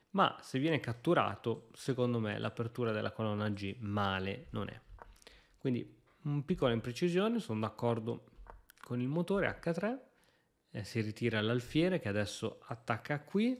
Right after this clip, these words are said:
Eh, re B uno, una manovra tipica in caso di arrocco lungo, ragazzi, re B uno si gioca nove volte su dieci.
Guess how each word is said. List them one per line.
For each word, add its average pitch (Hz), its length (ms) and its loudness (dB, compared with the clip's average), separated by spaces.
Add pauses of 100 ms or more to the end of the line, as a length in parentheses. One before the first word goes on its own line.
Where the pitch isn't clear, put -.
(1700)
Eh, 113 960 0
re 117 320 4
B 113 240 0
uno, 208 300 10
una 113 180 8
manovra 104 360 6
tipica 120 460 4
in 101 120 2
caso 110 260 2
di 110 100 4
arrocco 110 360 2
lungo, 117 360 6
ragazzi, 107 400 4
re 101 140 2
B 101 100 -2
uno 107 280 4
si 104 140 -6
gioca 107 600 2
nove 113 300 6
volte 110 320 4
su 123 140 -4
dieci. 156 460 2